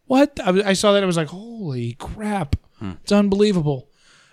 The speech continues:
Speaker 1: I think, I think, I'm surprised you don't rail on Jeff Bezos more because he really, like, I think a compelling case could be made that Jeff Bezos is the Antichrist.
Speaker 2: Oh, really?
Speaker 1: Well, I, he's,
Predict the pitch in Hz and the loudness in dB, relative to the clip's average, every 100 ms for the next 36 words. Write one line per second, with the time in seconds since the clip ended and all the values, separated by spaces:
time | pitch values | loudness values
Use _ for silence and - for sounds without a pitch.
0 | - 170 214 220 175 - 202 254 214 - | 0 2 2 0 -2 -2 0 -2 -6 -6
1 | - 220 220 208 254 269 190 202 196 185 | -6 -4 -4 -4 -2 -2 0 2 0 0
2 | 170 170 160 143 147 147 143 135 127 143 | 0 0 0 2 2 2 2 0 -4 -6
3 | 131 110 135 156 151 202 214 190 185 175 | -6 -4 -2 0 0 0 0 2 2 2
4 | 170 156 147 _ - 196 185 262 202 233 | 0 0 -4 _ -4 -2 -2 -4 -4 0
5 | 247 240 208 196 202 202 175 170 - 185 | 0 -4 -4 0 0 0 -4 -8 0 0
6 | 170 - 156 156 151 143 143 135 139 135 | 0 -2 -4 -2 -2 0 -2 0 0 0
7 | 120 117 123 117 - - - - - 113 | -4 -4 -6 -6 -12 -18 -20 -14 -6 -2
8 | 101 117 143 - _ 185 226 240 226 - | 0 -2 -4 -14 _ 0 2 2 -2 -8
9 | - 202 214 214 214 202 196 160 | -18 -16 -16 -12 -4 0 0 -4